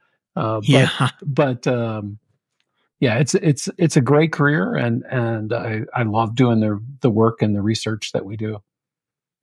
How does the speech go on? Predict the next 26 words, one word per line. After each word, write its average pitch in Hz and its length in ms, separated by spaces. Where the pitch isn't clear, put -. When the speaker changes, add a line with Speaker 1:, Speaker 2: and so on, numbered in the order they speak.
Speaker 2:
Yeah, 113 340
great. 117 380
Share, 240 260
if 214 100
you 160 120
would, 143 100
a 127 60
little 123 160
bit 120 160
about 127 240
your 117 120
faith 127 440
journey, 101 240
what - 220
that 117 180
looked 120 340
like 110 220
in 117 80
the 117 80
past 117 500
and 107 80
what 107 120
that 104 100
looks 101 240
like 101 160
today. 98 400